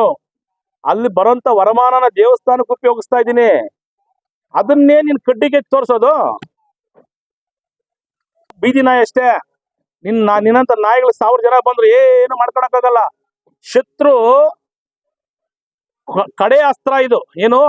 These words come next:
ಅಪಪ್ರಚಾರ. ಅವನಿಂದ ಏನು ಮಾಡಕ್ ಆಗ್ದಿರಾ, ಅವನಿಂದ ಏನು ನಡ್ಸೋದಕ್ ಆಗ್ದಿರಾ, ಇವ್ರನ್ನ ಏನು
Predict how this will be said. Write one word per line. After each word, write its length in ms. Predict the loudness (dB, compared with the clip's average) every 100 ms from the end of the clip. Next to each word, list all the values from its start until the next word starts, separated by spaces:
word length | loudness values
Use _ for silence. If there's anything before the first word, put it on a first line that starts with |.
| 0
ಅಪಪ್ರಚಾರ. 540 | -4 -4 -4 -2 -2 -4 -10 _ _ _ -6 -2
ಅವನಿಂದ 360 | 0 0 0 0 0 2
ಏನು 180 | 2 2
ಮಾಡಕ್ 240 | 0 0 -2
ಆಗ್ದಿರಾ, 360 | -4 -2 0 0 0 -4 _ _ _ _ _ -4 -2
ಅವನಿಂದ 320 | 0 2 0 0 0
ಏನು 140 | 0 0
ನಡ್ಸೋದಕ್ 460 | 0 0 0 -2 -2
ಆಗ್ದಿರಾ, 340 | -2 0 0 2 0 0
ಇವ್ರನ್ನ 240 | -2 0 0
ಏನು 120 | 0